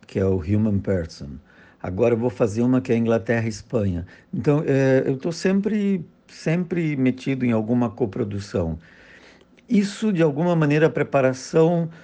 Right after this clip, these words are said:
eh, muda às vezes com as datas, às vezes o período de preparação é maior ou menor, ou, ou, claro, a quantidade de gente envolvida, eh, quanto que eles têm disponível pra, pra, de tempo, de recurso pra preparação.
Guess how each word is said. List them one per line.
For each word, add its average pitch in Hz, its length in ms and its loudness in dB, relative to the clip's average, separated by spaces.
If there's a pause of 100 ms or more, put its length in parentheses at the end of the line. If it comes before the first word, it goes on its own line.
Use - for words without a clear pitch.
(340)
eh, 147 140 -2
muda 143 840 0
às 127 120 0
vezes 160 380 2
com - 140 -2
as 151 160 -2
datas, 123 580 0
às 107 140 -2
vezes 127 160 -2
o 120 40 -6
período 127 480 2
de 101 80 -4
preparação 120 500 -4
é - 20 0
maior 113 420 2
ou 104 80 -2
menor, 110 500 0 (420)
ou, 110 520 4
ou, 110 120 -4
claro, 120 280 2
a 98 40 0
quantidade 113 640 -2
de 107 60 -8
gente 110 340 -2
envolvida, 104 760 -2 (300)
eh, 101 240 0 (180)
quanto 135 400 0
que 107 140 -6
eles 110 220 -4
têm 120 200 0
disponível 120 680 0
pra, 110 300 -4
pra, 107 180 -2
de 104 160 -2
tempo, 127 420 0
de 101 120 -4
recurso 107 500 -2
pra 120 140 -4
preparação. 107 800 -2